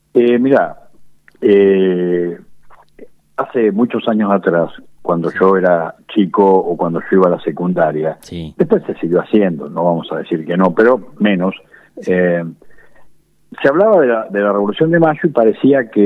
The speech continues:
Speaker 1: de un repollo aparecía esa gente llenando la plaza, gritando que se vaya el virrey, etcétera, etcétera.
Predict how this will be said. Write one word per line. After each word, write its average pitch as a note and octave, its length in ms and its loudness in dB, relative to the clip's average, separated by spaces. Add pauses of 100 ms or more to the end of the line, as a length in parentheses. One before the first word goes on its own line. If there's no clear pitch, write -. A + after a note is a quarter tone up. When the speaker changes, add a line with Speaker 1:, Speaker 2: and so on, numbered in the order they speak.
(120)
Speaker 1:
de G#2+ 100 4
un C3+ 120 4
repollo C3 720 2 (580)
aparecía G2 1000 2 (200)
esa G#2+ 260 -4
gente A2+ 720 0 (460)
llenando G2+ 340 2
la G2+ 120 2
plaza, G#2+ 800 2 (520)
gritando G2+ 600 2
que F2+ 120 0
se - 120 -2
vaya F#2+ 200 2
el F2+ 120 2
virrey, G2 720 4 (280)
etcétera, F#2 540 0
etcétera. D#2+ 500 -6